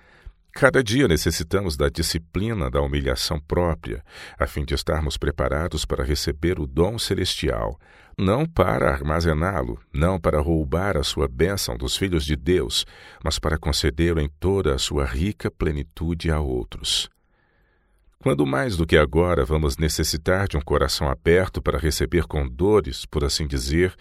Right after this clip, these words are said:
em anseios por repartir. Somos obrigados por dever a retirar grande porção do depósito do divino conhecimento. Deus deseja que recebamos muito, a fim de podermos repartir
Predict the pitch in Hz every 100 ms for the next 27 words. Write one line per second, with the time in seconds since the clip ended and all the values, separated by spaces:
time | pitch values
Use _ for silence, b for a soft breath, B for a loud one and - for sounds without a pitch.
0 | B B B 82 82 95 - - 113 117
1 | 113 - - 80 82 82 73 - - 65
2 | 62 - - _ _ _ _ _ _ _
3 | _ _ _ _ - - 127 135 135 113
4 | 131 127 90 - 90 82 73 73 90 73
5 | 90 82 85 90 95 80 104 101 82 80
6 | 76 - 98 95 76 82 80 92 104 101
7 | 87 87 82 78 67 90 113 98 101 90
8 | - 76 57 50 - - B B B B
9 | B 90 127 120 143 120 151 139 127 101
10 | 107 110 101 110 104 78 87 117 90 -
11 | 60 - 87 80 87 71 95 98 76 87
12 | - 85 - 110 101